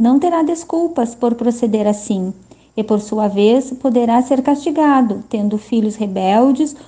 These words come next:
ou de qualquer outra maneira. Dezessete.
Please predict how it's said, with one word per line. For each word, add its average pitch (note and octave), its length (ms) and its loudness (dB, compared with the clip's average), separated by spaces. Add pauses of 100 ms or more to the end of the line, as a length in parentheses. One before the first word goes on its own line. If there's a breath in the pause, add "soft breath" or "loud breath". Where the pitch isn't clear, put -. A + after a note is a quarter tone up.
(160 loud breath)
ou A#3+ 140 6
de B3+ 120 2
qualquer B3+ 520 2
outra B3+ 320 2
maneira. G3+ 580 -2 (560)
Dezessete. A3 840 -4